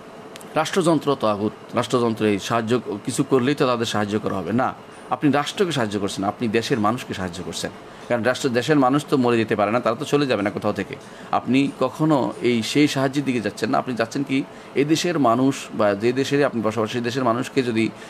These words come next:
আপনার কর্মকাণ্ড দিয়ে, আপনার সু-, সু-, মেধা দিয়ে ইমান, ইমানের দিকে ফিরিয়ে আনতে পারেন, তাহলে আপনাকে সেটি জায়গাতে যত রকমের স-, সুযোগ নেওয়া দরকার সেটা নিবেন আপনি। আপনি যদি কোনো, এ, দশটি কথা দিয়ে যদি, যদি হতে পারেন,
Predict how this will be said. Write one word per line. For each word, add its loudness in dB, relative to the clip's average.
আপনার 2
কর্মকাণ্ড 2
দিয়ে, -2
আপনার 2
সু-, -4
সু-, -8
মেধা 2
দিয়ে 2
ইমান, 6
ইমানের 4
দিকে 0
ফিরিয়ে 2
আনতে 0
পারেন, 0
তাহলে 4
আপনাকে 0
সেটি 0
জায়গাতে 2
যত 0
রকমের 2
স-, -2
সুযোগ 2
নেওয়া 4
দরকার 0
সেটা 0
নিবেন 4
আপনি। -8
আপনি 0
যদি 2
কোনো, 4
এ, 4
দশটি 0
কথা 2
দিয়ে 4
যদি, -2
যদি -2
হতে 2
পারেন, 2